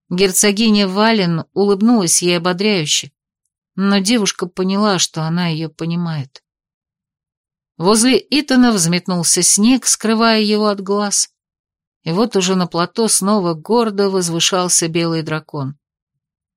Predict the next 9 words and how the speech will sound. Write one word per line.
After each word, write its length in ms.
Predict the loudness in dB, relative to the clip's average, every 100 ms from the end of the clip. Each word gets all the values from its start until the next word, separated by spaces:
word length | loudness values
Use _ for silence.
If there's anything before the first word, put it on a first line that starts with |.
| _
Все 240 | 0 0
присутствующие 880 | 2 0 0 -2 2 2 2 2 2
замерли 500 | 2 2 2 -2 -2
от 160 | -2
этого 240 | -4 -4 -2
великолепного 760 | -2 -2 -2 0 -2 -2 -2
зрелища, 580 | -2 -2 -2 0 -4 -6 _ _ _ _ _ _
но 240 | 0 2 4
лишь 260 | 4 2